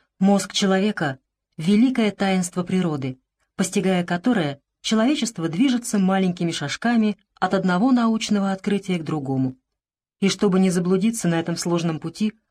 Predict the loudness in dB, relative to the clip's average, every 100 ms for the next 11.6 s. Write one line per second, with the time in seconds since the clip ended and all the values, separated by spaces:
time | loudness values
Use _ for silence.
0 | -4 0 4 4 2 -2 0 0 2 0
1 | 0 -2 -4 -2 0 0 -2 -2 -2 -2
2 | -2 -2 -2 -4 -8 -8 -10 _ -2 -2
3 | 0 0 2 2 0 0 0 0 0 0
4 | 0 2 2 2 0 0 0 0 -2 0
5 | 0 0 -2 -4 -2 0 0 -2 -2 -4
6 | -4 -6 -6 -6 -8 _ _ _ 0 2
7 | 2 -2 -2 2 2 4 0 -2 _ _
8 | 2 2 2 -2 -2 -2 -2 -2 -2 -4
9 | -4 0 2 2 2 0 0 -2 -2 -4
10 | -6 _ _ _ _ 0 2 4 2 0
11 | 0 -2 -2 -2 0 -4